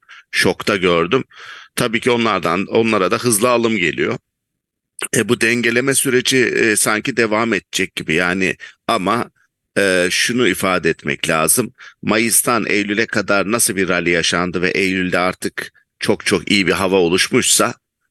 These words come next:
bir sindirme dönemi vardı. Bu sindirme döneminde de biraz böyle beklentilerin kırılması gerekiyordu açıkçası.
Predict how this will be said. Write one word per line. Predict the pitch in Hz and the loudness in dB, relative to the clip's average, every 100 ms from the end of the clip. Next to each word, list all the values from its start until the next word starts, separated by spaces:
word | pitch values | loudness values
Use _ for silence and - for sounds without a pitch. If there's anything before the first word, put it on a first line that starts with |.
| _ _ | _ _
bir | 113 | 0
sindirme | - 123 120 127 135 110 | 2 2 2 2 2 0
dönemi | 101 92 90 82 - 62 | 0 0 0 -4 -10 -12
vardı. | - 80 85 85 76 127 127 | -4 0 2 0 0 0 0
Bu | 120 | 0
sindirme | - 127 117 113 120 | 2 2 2 2 2
döneminde | 113 110 120 123 | 4 2 2 2
de | 135 127 | 0 2
biraz | 131 131 110 | 2 2 2
böyle | 120 117 | 2 2
beklentilerin | 117 113 123 117 107 107 139 | 0 -2 0 -2 0 0 0
kırılması | - 135 127 123 127 113 | 0 2 2 2 0 2
gerekiyordu | 95 78 - 73 69 | 0 -2 -4 -4 -2
açıkçası. | 73 - - - - - | -2 -2 -2 0 2 2